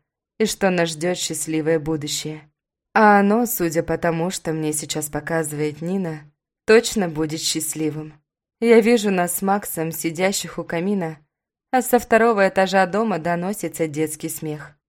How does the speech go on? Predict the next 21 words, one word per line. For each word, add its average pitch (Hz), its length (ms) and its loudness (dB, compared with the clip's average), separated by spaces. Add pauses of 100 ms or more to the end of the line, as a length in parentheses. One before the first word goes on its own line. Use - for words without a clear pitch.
(160)
Там 226 220 6
точно 233 440 4
не 196 120 2
один 165 300 -2
ребёнок. 165 520 -6 (540)
Кто - 260 4
это? 214 380 0 (280)
Мальчики 214 800 2 (280)
или 254 200 4
девочки? 175 600 -2 (840)
Но 254 200 6
Нина 240 320 4
решает 220 540 0
обойтись 165 540 0
без 160 200 -4
спойлеров 180 600 -4 (260)
и 285 100 2
не 247 120 4
показывает 220 720 2
мне 175 200 -4
детей. 156 540 -8